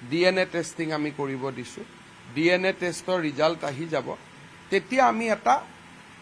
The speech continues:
সম্পূৰ্ণভাৱে আমি এটা সিদ্ধান্তত উপনীত হ'ব পাৰিম। কিন্তু এনেকুৱাও হ'ব পাৰে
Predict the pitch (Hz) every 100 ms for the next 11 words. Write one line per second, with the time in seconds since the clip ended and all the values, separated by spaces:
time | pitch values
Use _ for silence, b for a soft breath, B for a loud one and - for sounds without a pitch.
0 | - - - - - - 185 190 220 233
1 | 233 220 180 190 208 180 175 180 170 190
2 | 226 - - - - - - 185 160 170
3 | 196 180 226 180 160 160 151 143 131 120
4 | 113 113 110 110 - - - - - 226
5 | 226 220 233 269 277 220 226 233 226 214